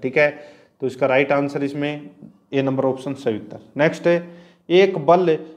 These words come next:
लोकसभा में विपक्षी दल होने का दावा करता है,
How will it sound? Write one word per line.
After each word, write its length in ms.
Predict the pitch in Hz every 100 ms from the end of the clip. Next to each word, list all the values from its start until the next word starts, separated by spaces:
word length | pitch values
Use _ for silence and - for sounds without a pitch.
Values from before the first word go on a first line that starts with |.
| -
लोकसभा 680 | 147 156 196 196 - 175 175
में 400 | 175 175 156 - - - _ _ _ _ _
विपक्षी 640 | 123 170 170 180 - - 226
दल 240 | 180 185
होने 320 | 170 165 160
का 160 | 165 170
दावा 300 | 147 139 156
करता 360 | 156 139 - 147
है, 440 | 156 139 120